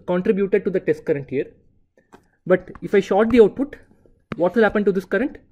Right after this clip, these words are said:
Till exactly, it will completely flow to the short circuit and no part of this current reaches here. Okay.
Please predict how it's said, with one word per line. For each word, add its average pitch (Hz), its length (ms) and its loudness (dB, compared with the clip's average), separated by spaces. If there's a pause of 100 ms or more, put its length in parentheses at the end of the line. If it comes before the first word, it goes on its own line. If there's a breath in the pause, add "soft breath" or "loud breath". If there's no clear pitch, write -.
(1500)
Till 220 160 4 (280)
exactly, 214 500 2
it 180 160 -2
will 196 80 -2
completely 226 460 0
flow 214 180 4
to 226 100 -2
the 214 80 0
short 175 240 -2
circuit 262 300 -4 (540)
and 196 160 2
no 220 120 6
part 233 260 2
of 190 140 0
this 202 120 -6
current 247 320 -2 (360)
reaches 156 300 -2
here. - 160 -18 (1300)
Okay. 185 120 -18